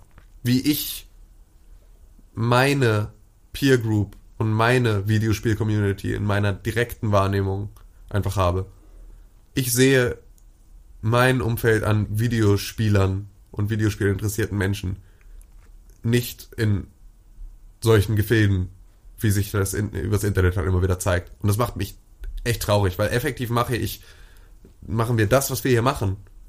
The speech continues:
für alle Spieler. Für alle, die in irgendeinem, in irgendeiner Art und Weise Interesse an Videospielen haben. Aber ich glaube,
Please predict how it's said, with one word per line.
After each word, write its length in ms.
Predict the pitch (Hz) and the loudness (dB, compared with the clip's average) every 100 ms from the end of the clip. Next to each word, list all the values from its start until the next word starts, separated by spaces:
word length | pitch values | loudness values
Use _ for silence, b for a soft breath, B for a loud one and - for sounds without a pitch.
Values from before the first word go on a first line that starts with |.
| - - - | -20 -20 -12
für 240 | - 131 | -2 2
alle 180 | 117 120 | 4 4
Spieler. 540 | 117 - 131 110 92 92 - - - - - - - - - - | 2 -2 0 0 0 -4 -14 -20 -20 -20 -20 -20 -20 -20 -20 -10
Für 160 | - 123 | -4 0
alle, 220 | 135 143 | 2 2
die 320 | 127 123 - - - - - - - - | 2 -2 -4 -10 -20 -20 -20 -20 -20 -6
in 140 | 135 | 0
irgendeinem, 500 | 151 185 - 131 135 - - | 2 2 0 0 -2 -4 -6
in 140 | 135 | -4
irgendeiner 340 | 165 175 135 | -2 0 0
Art 100 | 127 | 0
und 100 | 131 | 0
Weise 240 | 123 135 131 | 0 0 0
Interesse 320 | 123 135 120 | -2 -2 -2
an 100 | 123 | 0
Videospielen 480 | 127 117 - 101 98 | 0 -2 0 0 0
haben. 260 | 98 95 - - - - - - - - | -4 -6 -10 -18 -20 -20 -20 -18 -18 -4
Aber 540 | 117 127 127 120 - - - - - - - - - - - - - - | 2 4 4 2 -2 -10 -18 -20 -20 -20 -20 -20 -20 -20 -20 -20 -20 -12
ich 100 | - 104 | -6 0
glaube, 360 | 135 131 - | 0 0 -2